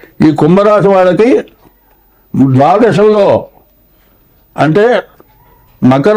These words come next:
రాశిలో శని ఉండగా బాగా నష్టం జరిగి ఉంటే మాత్రం మీన రాశిలో పూర్తిగా లాభం జరుగుతుంది. అది బాగా గుర్తుంచుకోండి.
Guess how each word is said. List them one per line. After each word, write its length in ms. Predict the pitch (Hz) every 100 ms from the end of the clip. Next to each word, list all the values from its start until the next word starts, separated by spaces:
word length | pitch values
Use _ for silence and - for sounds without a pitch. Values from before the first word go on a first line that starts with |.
| 220
రాశిలో 340 | 208 196 196 190
శని 160 | 151 175 175
ఉండగా 320 | 160 160 165 151 110 - _ _ _ _ _ _ _ _ _ _ _ _ _ -
బాగా 280 | 147 214 233 233
నష్టం 280 | 202 - 214
జరిగి 160 | 208 190
ఉంటే 160 | 185 185 170
మాత్రం 300 | 170 170 208 277 330 - 143
మీన 160 | 170 175
రాశిలో 260 | 170 151 180 160
పూర్తిగా 360 | 156 131 165 165
లాభం 240 | 147 135 139
జరుగుతుంది. 440 | 117 113 107 107 110 - - _ _ - - -
అది 100 | 160 151
బాగా 140 | 147 139
గుర్తుంచుకోండి. 640 | 139 160 135 139 123 104